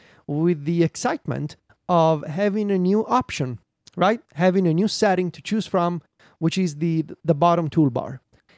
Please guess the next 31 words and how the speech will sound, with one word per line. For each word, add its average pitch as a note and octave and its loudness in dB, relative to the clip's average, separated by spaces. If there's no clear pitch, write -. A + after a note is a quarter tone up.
And, F3 2
uh, E3 4
this E4 4
is F#3+ 0
also E3 2
a D3 2
lesson C3+ -2
for E3 -2
me. E3+ 2
Like, F#3+ 2
at A3 -2
this C4 -2
point, F#3+ -2
I've D3 -2
been D#3+ -2
doing, D#3+ -2
I've C#3+ -4
been F3 0
doing E3 0
these D3 -6
reviews C3+ -4
long C3 -2
enough B2+ -6
that E3 2
I F3+ 6
have A#3 0
a - -2
pretty A#3+ -2
good F#3+ -4
sense F3 -4
of E3+ 2